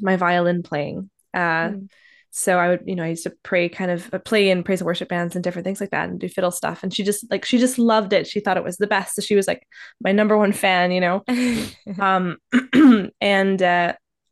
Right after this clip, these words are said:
Speaker 1: so I remember, uh, flying back to Toronto, you know, and going through the airport. I was carrying my violin 'cause I'd brought it to Winnipeg, so to play it at her, um, at the prayers before the funeral. And I went and was waiting for the bus,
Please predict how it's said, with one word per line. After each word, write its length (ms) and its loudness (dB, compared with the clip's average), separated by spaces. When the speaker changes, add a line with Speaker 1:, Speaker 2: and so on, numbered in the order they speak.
Speaker 1:
so 580 4
I 140 2
remember, 840 2
uh, 460 -2
flying 320 0
back 240 0
to 100 0
Toronto, 600 0
you 100 -4
know, 240 -2
and 420 -4
going 140 2
through 120 2
the 120 2
airport. 460 2
I 60 -2
was 120 -4
carrying 200 0
my 100 4
violin 460 4
'cause 100 -8
I'd 120 -2
brought 160 2
it 80 -6
to 100 -4
Winnipeg, 520 -2
so 100 -14
to 140 -12
play 340 -2
it 120 -4
at 140 -10
her, 460 -2
um, 300 -10
at 80 -12
the 60 -6
prayers 260 -2
before 180 -10
the 60 -8
funeral. 500 -4
And 400 2
I 140 2
went 320 2
and 360 0
was 220 -4
waiting 300 2
for 100 -4
the 80 -2
bus, 540 -4